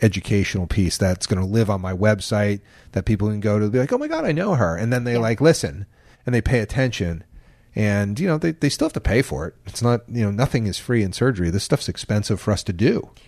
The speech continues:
Speaker 2: Right. I mean, if they were to pay for it, for it to be completely free, you'd be out of pocket, you know, ten thousand dollars just paying for the O R and anesthesia.
Speaker 1: Totally.
Speaker 2: Yeah.
Speaker 1: Yeah. So that's not how that works.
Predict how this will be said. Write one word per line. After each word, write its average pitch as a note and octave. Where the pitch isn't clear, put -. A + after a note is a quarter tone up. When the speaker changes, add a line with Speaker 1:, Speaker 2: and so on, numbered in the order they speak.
Speaker 2:
Right. B3
I F#3
mean, A#3
if A3
they B3+
were C#4+
to G#3+
pay A#3+
for G#3+
it, F3+
for A#3
it G3
to F#3
be G3
completely C4
free, E3+
you'd A#3+
be C#4
out G3
of F3+
pocket, -
you D4+
know, F#3
ten A3
thousand A3+
dollars G#3+
just F#3
paying F3+
for F#3+
the F#3
O F#3
R F3
and F3
anesthesia. F#3
Speaker 1:
Totally. -
Speaker 2:
Yeah. -
Speaker 1:
Yeah. G2
So -
that's D#3
not G#2
how E2
that D#2+
works. -